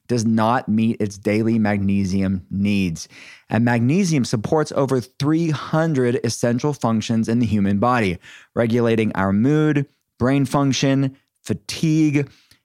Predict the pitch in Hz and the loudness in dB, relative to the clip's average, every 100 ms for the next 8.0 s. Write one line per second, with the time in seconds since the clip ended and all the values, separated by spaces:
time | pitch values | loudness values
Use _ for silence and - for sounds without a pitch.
0 | - 101 110 139 151 139 107 101 139 147 | -8 -2 2 2 2 2 2 2 0 0
1 | 156 139 147 147 - 110 110 135 139 127 | 0 2 2 0 0 0 2 2 2 2
2 | 135 123 - 117 120 135 139 135 135 - | 0 -2 -2 -2 0 0 0 0 -4 -2
3 | 107 107 107 - - 107 - 131 127 92 | 0 0 0 -4 -8 -6 -4 0 2 0
4 | - 98 90 95 101 101 95 107 107 101 | -2 -4 -4 -4 -2 -2 0 0 0 0
5 | 104 98 - 127 107 92 - - - - | -2 -2 -2 0 0 -2 -8 -20 -20 -14
6 | - 98 104 110 98 - 107 85 76 _ | -6 -2 -2 0 -2 0 0 0 -4 _
7 | - - - - 113 131 151 160 - | -20 -20 -20 -8 -2 0 2 0 -2